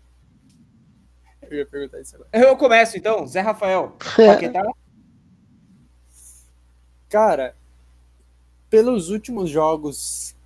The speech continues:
Speaker 1: que aconteceram aí, que foram, né, quem foi mais decisivo foi o Lucas Braga. Apesar de ser contestado aí <laughs> por alguns santistas, eu acho que eu vou de Lucas Braga.
Speaker 2: Muito bem, muito bem.
Speaker 3: Eu
Speaker 2: Lulu?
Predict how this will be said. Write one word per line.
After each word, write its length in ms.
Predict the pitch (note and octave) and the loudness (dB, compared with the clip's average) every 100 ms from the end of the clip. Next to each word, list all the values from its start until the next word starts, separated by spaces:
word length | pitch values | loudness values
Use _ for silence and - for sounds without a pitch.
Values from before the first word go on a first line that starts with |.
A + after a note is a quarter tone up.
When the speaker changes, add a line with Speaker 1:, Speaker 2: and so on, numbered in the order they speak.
| _ _ - | _ _ -16
Speaker 1:
que 80 | D#3 | -16
aconteceram 600 | D#3+ D3 - D3 D3+ C#3 | -16 -14 -10 -6 -6 -6
aí, 680 | C#3+ F3 F#3 F3+ E3 C3+ _ _ | -6 -4 -4 -4 -6 -10 _ _
que 80 | - | -20
foram, 320 | - D3 C#3+ | -18 -12 -10
né, 300 | C3+ D3 C#3 | -10 -10 -12
quem 240 | B2 D#3+ F3+ | -12 -10 -6
foi 140 | E3 | -6
mais 240 | D#3 D#3 | -4 -6
decisivo 640 | D3 - C3+ C3+ E3 E3 F3 | -8 -12 -12 -12 -14 -14 -18
foi 280 | - F3+ | -14 -8
o 80 | F#3+ | -6
Lucas 360 | F#3+ G3 G#3+ G3+ | -4 -4 -4 -6
Braga. 400 | C#3+ C3+ B2+ B2+ _ _ _ _ _ _ _ _ _ _ _ | -6 -6 -8 -14 _ _ _ _ _ _ _ _ _ _ _
Apesar 440 | D3 - D3+ E3 | -12 -6 -2 0
de 80 | F#3 | -2
ser 100 | G#3+ | -6
contestado 720 | G#3+ G#3 G#3 G3+ - D#3+ D3+ D3 | -8 -6 -6 -6 -6 -4 -4 -6
aí 100 | D3 | -8
<laughs> 20 | |
por 140 | F3 E3 | -8 -6
alguns 280 | D#3 D#3+ - | -6 -6 -10
santistas, 840 | D3+ - - E3+ - G#3+ G3+ F3 | -12 -14 -16 -14 -12 -8 -8 -8
eu 140 | E3+ E3 | -10 -10
acho 340 | E3+ - F#3+ _ | -12 -16 -20 _
que 60 | F#3 | -14
eu 140 | F3 | -14
vou 180 | E3+ D#3 | -14 -20
de 120 | D#3 | -20
Lucas 300 | E3 E3 E3 | -20 -16 -14
Braga. 240 | C3+ B2 - _ _ _ _ _ _ - | -14 -18 -20 _ _ _ _ _ _ -18
Speaker 2:
Muito 360 | A2+ A#2+ B2 | -16 -14 -12
bem, 320 | E4 D#3+ F#3+ D#3 | -8 -6 -6 -6
muito 200 | C#3+ - | -10 -10
bem. 200 | C3 D#3 | -8 -4
Speaker 3:
Eu 140 | C3 | -2
Speaker 2:
Lulu? 140 | D3+ | 2